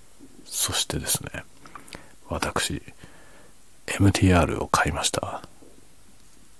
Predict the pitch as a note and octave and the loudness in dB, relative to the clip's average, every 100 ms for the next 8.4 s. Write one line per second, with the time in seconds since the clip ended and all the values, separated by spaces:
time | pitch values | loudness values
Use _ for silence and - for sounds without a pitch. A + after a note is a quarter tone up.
0 | - E2+ E2 D#2+ - - - D2+ - - | -4 2 4 4 2 0 2 2 2 0
1 | C#2 - - - - - - - - - | 0 0 -2 -4 -12 -16 -16 -16 -18 -20
2 | - - - - - - - - - - | -18 -20 -18 -18 -18 -18 -18 -18 -8 -4
3 | C#2+ C2+ C2 - - - - - - - | -2 -2 -4 -10 -18 -18 -12 -12 -4 4
4 | G#2 E2 - - F2 - G2 - F#2+ F2+ | 6 6 2 -2 -6 -6 -2 4 6 6
5 | D#2+ E2 - - - - - - - - | 6 4 4 2 -2 -18 -20 -20 -20 -20
6 | - - - - D2+ C#2+ E2+ - - E2+ | -20 -18 -18 -12 -10 -10 -12 -16 0 0
7 | - - - G2 - - - - - C3+ | 4 2 6 6 6 4 2 -6 4 6
8 | C3+ C3 B2+ A#2+ | 6 2 0 -2